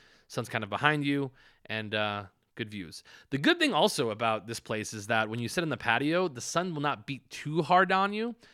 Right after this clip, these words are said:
especially if you're in the evening, 'cause it'll be on, like, the building side, so you'll get the shade from, like, the Aria and the Crystal Shopping Center,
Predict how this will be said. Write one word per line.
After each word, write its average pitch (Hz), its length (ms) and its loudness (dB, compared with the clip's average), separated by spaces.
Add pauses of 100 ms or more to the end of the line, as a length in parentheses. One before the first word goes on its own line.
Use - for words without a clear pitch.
(120)
especially 139 440 -2
if 127 100 -2
you're 123 100 0
in 120 100 0
the 113 200 -8
evening, 92 320 -8
'cause 101 140 -12
it'll 104 140 -6
be 104 360 -8 (300)
on, 113 180 -6
like, 110 200 -6
the - 60 -8
building 120 400 0
side, 180 440 2 (260)
so - 160 -4
you'll 117 180 0
get 110 220 -2
the 107 80 -6
shade 107 480 -4
from, 101 460 -6
like, 95 160 -6
the - 160 -12
Aria 101 500 2
and 92 80 -8
the 98 60 -12
Crystal - 360 -8
Shopping 98 400 -6
Center, 95 380 -8